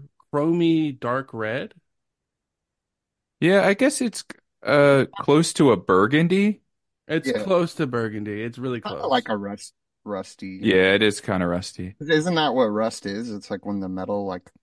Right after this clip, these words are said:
Speaker 2: Ox-,
Speaker 1: Oxidizes.
Speaker 2: oxidizes. <laughs> Yeah, yeah, you could say that.
Speaker 1: People didn't know they were coming to science class today.
Speaker 2: <laughs>
Speaker 3: Stephen Hawking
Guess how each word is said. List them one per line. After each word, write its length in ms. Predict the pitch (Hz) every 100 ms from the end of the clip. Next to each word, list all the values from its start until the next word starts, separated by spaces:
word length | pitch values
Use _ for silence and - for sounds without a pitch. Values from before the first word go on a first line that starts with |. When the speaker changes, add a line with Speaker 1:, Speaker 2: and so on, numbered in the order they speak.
| _ _ -
Speaker 2:
Ox-, 320 | 120 104 -
Speaker 1:
Oxidizes. 520 | 127 123 107 127 135
Speaker 2:
oxidizes. 680 | 113 117 127 143 135 156 -
<laughs> 0 |
Yeah, 200 | 180 165
yeah, 340 | 185 226 247 233
you 180 | 240
could 220 | 277 311 -
say 200 | 120 92
that. 160 | 101
Speaker 1:
People 180 | 202 208
didn't 200 | 208 196
know 160 | 170 165
they 80 | 160
were 120 | 139
coming 320 | 139 135 131
to 120 | 120 120
science 520 | - 135 131 123 110
class 340 | - 92 117 -
today. 340 | 180 - 143 - - - _ _ _ -
Speaker 2:
<laughs> 960 | 330 - - - 131 113 107 - -
Speaker 3:
Stephen 560 | 117 - _ - 113 110
Hawking 580 | 107 104 - 104 95